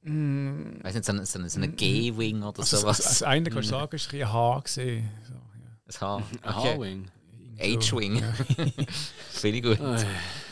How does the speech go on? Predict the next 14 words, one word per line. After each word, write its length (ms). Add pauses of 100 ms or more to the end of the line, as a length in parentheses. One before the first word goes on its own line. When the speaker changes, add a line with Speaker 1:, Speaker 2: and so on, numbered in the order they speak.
Speaker 1:
Ähm, 340 (200)
aber 140 (140)
man 160
merkt 220
schon, 100
der 60
ganze 240
Film 160
hat 160
sich, 140
hat 220 (160)
schon 140
recht 220
Speaker 2:
Mm. 280